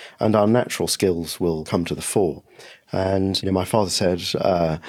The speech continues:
you know, "I, I don't really mind what you do, but just enjoy what you do." And then there's a, a possibility that that will flourish. And so we all have to go on our own journey to figure out what it is, why we're here, and where we want to work and who with.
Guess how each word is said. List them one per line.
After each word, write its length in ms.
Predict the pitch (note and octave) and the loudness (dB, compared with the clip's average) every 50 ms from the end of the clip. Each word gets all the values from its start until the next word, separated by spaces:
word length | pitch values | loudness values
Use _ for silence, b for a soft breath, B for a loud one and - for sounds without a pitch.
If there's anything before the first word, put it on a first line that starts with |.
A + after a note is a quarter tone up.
| B B B B B B _ | B B B B B B _
you 80 | E2+ | -4
know, 100 | E2+ E2+ | -2 -2
"I, 180 | F2 F2 - - | -2 -2 -2 0
I 20 | |
don't 180 | G#2 A2+ G#2+ G2+ | 2 2 4 4
really 160 | G2+ G2 G2 | 4 4 4
mind 280 | G2+ G#2+ G#2 G#2 G#2+ F#2 | 4 4 4 4 2 2
what 200 | E2 D#2+ - - | 0 -2 -2 -4
you 60 | F2 | -2
do, 180 | - F2+ F2 F2 | 0 0 0 2
but 200 | C#2+ G2 - - - _ _ _ _ | 0 -2 -2 -2 -8 _ _ _ _
just 220 | - A2+ - - G2 | -2 -2 0 0 0
enjoy 360 | F2+ F#2 - G#2 G2 G#2 G2+ | 0 0 2 2 4 4 2
what 260 | E2+ D#2 F2 - - | 2 -2 -4 -4 -4
you 60 | G#2 | -2
do." 240 | - G2+ F#2+ F2 F2+ | 0 2 2 2 2
And 140 | G2 G2 G2 | 2 2 2
then 380 | G2+ G#2 G2+ G2 G2 G2 - - _ _ _ - | 2 2 0 0 -2 -4 -8 -16 _ _ _ -2
there's 200 | A2 G#2+ F#2+ G#2 | 0 0 2 2
a, 80 | G#2 F#2+ - - - - | 0 0 -2 -8 -8 -8
a 80 | - | -8
possibility 960 | - - _ - B2+ A#2 - G#2+ G2 B2 C3+ C#3+ C3+ - G#2 F2+ F2 F2+ G2+ B B B B B B B _ | -10 -10 _ -4 -2 0 0 2 2 4 2 2 2 2 2 2 2 0 -2 B B B B B B B _
that 180 | F2 F2 E2+ - | -2 -2 2 2
that 160 | G2+ - - | 0 2 2
will 260 | G#2 F2+ F2 - - - | 2 0 0 -2 -4 -10
flourish. 680 | - - - - F#2+ E2+ D2 C#2+ - - - - - - _ _ _ _ _ _ | -12 -4 0 0 0 0 0 -2 -2 -4 -4 -4 -4 -8 _ _ _ _ _ _
And 160 | - G2 F#2+ - | -4 -2 0 0
so 640 | - - A2 G2 G2 G2 F#2+ F#2+ G2 F#2+ - - - _ _ _ | 2 2 2 4 4 4 4 2 2 0 -2 -6 -12 _ _ _
we 160 | - B2+ B2 B2+ | 2 4 6 6
all 100 | B2 A#2 | 6 4
have 120 | A2 - | 2 0
to 60 | - | 2
go 140 | - F#2+ F#2+ | 2 2 4
on 80 | F#2 F#2 | 4 4
our 140 | F#2 F#2 | 4 4
own 120 | F#2 F#2 F2+ | 4 2 2
journey 300 | F2 G2+ G2+ G2+ G2 F#2+ | 2 2 4 4 2 0
to 80 | G2+ | -2
figure 320 | F#2 - A2+ G2+ F2+ F#2+ F#2+ | -2 -2 0 2 4 4 4
out 200 | F#2 F2 E2 E2+ | 4 4 2 2
what 140 | G2 G#2 G#2 | 2 2 2
it 120 | G2 F#2 | 4 4
is, 240 | G2 F#2 F2+ - - | 4 2 2 0 2
why 160 | - B2 B2+ | 2 4 4
we're 160 | A2+ G2+ F#2 | 6 4 4
here, 280 | F#2+ G#2+ F#2+ F#2+ G2 G2 B B B B B B B | 4 4 4 4 2 0 B B B B B B B
and 320 | - F#2+ F#2+ F#2 F#2+ F#2 | -4 -2 0 2 2 2
where 160 | F#2 G#2 G2+ F#2+ | 2 4 4 4
we 80 | F#2 | 4
want 180 | F#2 F#2+ F#2 - | 4 2 0 0
to 80 | - E2+ | -4 -2
work 360 | E2 F2+ F#2 F2+ E2+ - - | 0 0 0 0 -2 -4 -4
and 140 | F2 E2+ D#2 | -4 -2 0
who 140 | G2+ G2 F2+ | 0 0 2
with. 360 | E2 F2+ F2 F2 E2 - | 2 2 2 2 0 -4